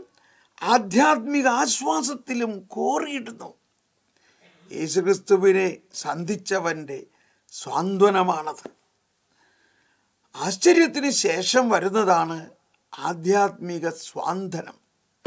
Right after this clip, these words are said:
അവസാനം, ആരോഹണത്തിൻ്റെ അവസാനത്തെ ഏണിപ്പടിയിൽ സമാധാനം ഉണ്ടായിരിക്കും. അതിശയം, ആശ്വാസം, സമാധാനം.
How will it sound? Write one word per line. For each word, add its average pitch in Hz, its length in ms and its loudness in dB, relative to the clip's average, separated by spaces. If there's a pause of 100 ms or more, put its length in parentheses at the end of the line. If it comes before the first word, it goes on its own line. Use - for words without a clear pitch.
(920)
അവസാനം, 170 600 0 (1080)
ആരോഹണത്തിൻ്റെ 277 1000 4 (100)
അവസാനത്തെ 285 760 4 (180)
ഏണിപ്പടിയിൽ 269 640 2 (460)
സമാധാനം 226 840 4 (180)
ഉണ്ടായിരിക്കും. 240 720 2 (1300)
അതിശയം, 190 560 -2 (420)
ആശ്വാസം, 202 680 0 (380)
സമാധാനം. - 720 -6